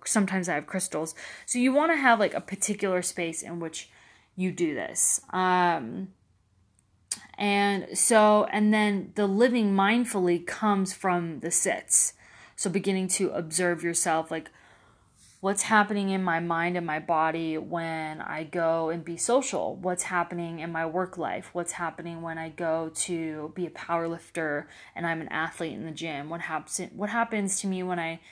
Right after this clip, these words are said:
you know, um, show up in my relationship with my partner. So you, the, the key is that you wanna begin to notice patterns that are coming up and not to over-identify with them, but just to observe and describe them.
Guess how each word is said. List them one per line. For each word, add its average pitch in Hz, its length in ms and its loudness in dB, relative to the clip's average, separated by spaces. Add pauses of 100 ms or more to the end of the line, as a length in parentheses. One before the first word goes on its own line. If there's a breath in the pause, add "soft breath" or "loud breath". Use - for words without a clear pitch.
(320 soft breath)
you 180 120 -4
know, 160 500 -2
um, 165 260 -6
show 175 300 2
up 170 180 -6
in 170 680 -6
my 185 200 -2
relationship 170 680 -4
with 170 200 -8
my 147 100 -6
partner. 135 640 -6 (500 loud breath)
So - 140 -6
you, 202 220 -2 (120)
the, 196 300 0 (140)
the 208 100 -2
key 320 320 2
is 226 160 4
that 175 140 0
you 208 100 0
wanna 196 160 0
begin 190 300 -2
to 190 160 -6
notice 180 440 0
patterns 185 520 0
that 165 160 -2
are 143 100 -6
coming 170 380 -6
up 175 440 2 (460 loud breath)
and 180 420 2
not 196 300 4
to 285 80 2
over-identify 233 800 4
with 156 160 -2
them, 170 140 -8
but 175 100 -4
just 196 260 -4
to 190 140 0
observe 180 720 -2 (120)
and 185 120 -6
describe 160 420 2
them. 85 360 -10